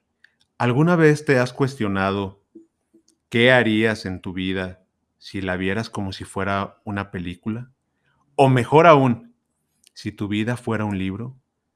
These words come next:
¿cómo se llamaría? ¿Qué portada tendría? ¿Qué capítulos serían importantes contar, revisitar, sanar? El día de hoy tendremos esta oportunidad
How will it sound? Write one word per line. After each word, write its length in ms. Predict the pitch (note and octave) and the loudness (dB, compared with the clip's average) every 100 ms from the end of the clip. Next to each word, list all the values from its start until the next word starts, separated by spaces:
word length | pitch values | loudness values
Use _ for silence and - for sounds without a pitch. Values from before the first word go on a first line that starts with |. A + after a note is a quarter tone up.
| _ _ _ _ | _ _ _ _
¿cómo 220 | A2 A#2+ | -4 -4
se 140 | A#2 G2+ | -4 -6
llamaría? 600 | F2 E2+ E2 F2+ G#2+ B2 _ _ _ _ _ | -4 -6 -6 -8 -10 -14 _ _ _ _ _
¿Qué 140 | C#3 | -4
portada 480 | C#3+ D#3 B2 A2 G#2 | 0 0 2 0 0
tendría? 600 | G#2 F#2 F#2 F#2 G2 A2 _ _ _ _ _ | -4 -6 -6 -6 -8 -12 _ _ _ _ _
¿Qué 160 | - C#3+ | -2 4
capítulos 720 | E3 D#3 D#3 D#3+ F#3+ F#3 D#3+ | 4 2 0 0 0 0 0
serían 200 | A#2+ A2+ | -2 -2
importantes 720 | A#2 A#2 G2+ G2 G#2 G2+ G#2+ | -2 -4 -6 -6 -6 -6 -10
contar, 720 | - G2+ F#2 G2+ G2 G#2 - _ | -8 -8 -4 -2 0 -2 -8 _
revisitar, 1000 | - G#2+ F#2+ F#2 G2+ - G2 G2 G#2 - _ _ _ _ _ | -10 -8 -8 -10 -12 -4 -2 0 -4 -10 _ _ _ _ _
sanar? 560 | - G2 F#2+ F2+ E2 - _ _ _ _ _ _ _ _ _ | -12 -8 -6 -6 -8 -16 _ _ _ _ _ _ _ _ _
El 160 | F#2 | -8
día 220 | F2+ G2 G2 | -4 -2 -2
de 100 | G2+ | -2
hoy 200 | G2+ A2 | -4 -4
tendremos 680 | G2+ F#2 F#2 F#2+ G2 - - | -6 -6 -4 -6 -8 -12 -14
esta 240 | G2+ - | -10 -8
oportunidad 760 | G#2 G#2 - F#2 F2+ G2+ C3 | -8 -8 -8 -8 -4 -4 -4